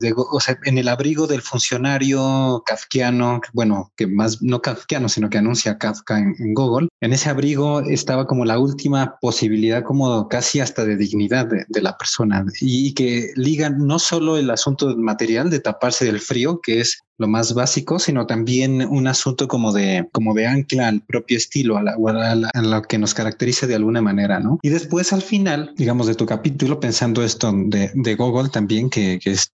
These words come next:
te digo que es uno de los cuentos, eh, fundamentales, está el asunto de lo queer,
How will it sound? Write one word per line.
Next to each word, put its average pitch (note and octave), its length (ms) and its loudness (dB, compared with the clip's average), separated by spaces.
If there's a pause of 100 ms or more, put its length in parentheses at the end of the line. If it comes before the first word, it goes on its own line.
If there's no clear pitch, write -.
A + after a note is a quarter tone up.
(100)
te G2 100 0
digo G#2 160 2
que G#2 60 2
es G2 140 -2
uno G#2+ 140 2
de G2+ 80 2
los F2+ 180 -2
cuentos, G2 540 -2 (100)
eh, G#2 220 0
fundamentales, A#2 960 0 (200)
está - 120 -4
el D3+ 80 0
asunto D3 640 0
de B2 160 0
lo F#2+ 160 -2
queer, C#3 220 2